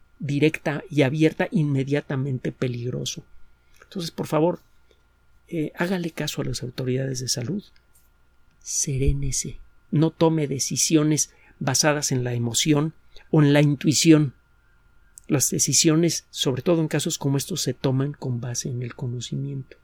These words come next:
Siga usando la mascarilla, mantenga el distanciamiento social. Empezamos a ver los efectos. Todavía no ha llegado la tercera ola que todo el mundo temía aquí en México.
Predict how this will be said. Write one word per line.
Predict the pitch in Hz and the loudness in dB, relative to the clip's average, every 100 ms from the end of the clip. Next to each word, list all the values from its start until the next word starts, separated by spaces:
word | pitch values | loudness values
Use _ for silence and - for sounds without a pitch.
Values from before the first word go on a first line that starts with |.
| _ _ _ _ _ _ _ - - _ | _ _ _ _ _ _ _ -20 -20 _
Siga | - 151 170 | -2 0 0
usando | 165 165 165 | 0 0 0
la | 156 | 0
mascarilla, | 147 - 156 147 139 156 _ - | 2 0 0 -4 -6 -8 _ -10
mantenga | 175 139 135 160 156 156 | -4 -4 -2 -2 -2 -4
el | 147 | -4
distanciamiento | - - 123 135 131 135 - | -6 -4 -4 -4 -4 -4 -4
social. | - 127 151 156 185 _ - - | -4 -2 0 -2 -4 _ -20 -4
Empezamos | 143 - - 143 135 | -2 0 0 0 -2
a | |
ver | 135 147 | -4 -2
los | 143 127 | -2 -2
efectos. | - 156 - 170 - - _ | 0 0 2 0 -2 -20 _
Todavía | 165 151 147 | 4 6 4
no | 147 | 2
ha | 147 | 2
llegado | 135 127 143 | 2 0 2
la | 135 | 0
tercera | 120 - - 139 127 | -2 -2 0 0 0
ola | 131 120 | -2 -2
que | 123 | -6
todo | - 131 | -2 -2
el | |
mundo | 135 131 135 | 0 -4 -4
temía | 123 123 | -4 -4
aquí | 127 143 | -4 -6
en | 135 | -4
México. | 139 - 156 220 | -6 -8 -6 -6